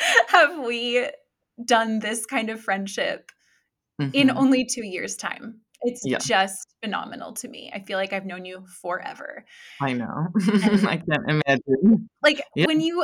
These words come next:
Speaker 1: have a friendship that's so authentic and vulnerable, and you're not afraid to talk about the hard things and
Speaker 2: Mm.
Speaker 1: have differences and move through them, just the
Speaker 2: Mm.
Speaker 1: growth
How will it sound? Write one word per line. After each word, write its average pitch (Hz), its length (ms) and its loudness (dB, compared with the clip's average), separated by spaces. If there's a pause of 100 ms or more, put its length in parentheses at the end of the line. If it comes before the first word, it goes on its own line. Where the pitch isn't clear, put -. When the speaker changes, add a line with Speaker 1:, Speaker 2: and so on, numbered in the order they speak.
(160)
Speaker 1:
have 311 100 -4
a 349 140 2
friendship 320 320 -2
that's - 280 -6
so 254 280 0
authentic 226 560 -4
and 214 160 -6
vulnerable, 196 500 -2
and 185 320 -2
you're 240 140 0
not 233 160 0
afraid 190 320 -2
to 185 100 -6
talk 170 260 -10
about 190 220 -6
the 175 80 -8
hard 170 420 -8
things 190 580 -10 (100)
and 147 120 0
Speaker 2:
Mm. 143 200 0
Speaker 1:
have - 280 -4
differences 196 460 -10
and 202 140 -4
move 180 260 -10
through 180 300 -14
them, 269 500 -2
just 269 160 -8
the 254 80 -6
Speaker 2:
Mm. 135 160 -2
Speaker 1:
growth 220 300 -2